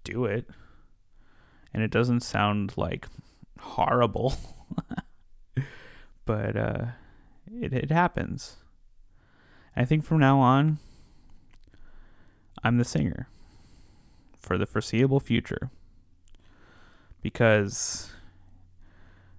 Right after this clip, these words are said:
um, that's,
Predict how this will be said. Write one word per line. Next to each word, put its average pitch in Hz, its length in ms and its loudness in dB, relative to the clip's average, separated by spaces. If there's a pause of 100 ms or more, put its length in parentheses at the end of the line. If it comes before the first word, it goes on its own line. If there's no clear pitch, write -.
(140)
um, 107 560 0 (4000)
that's, 123 560 0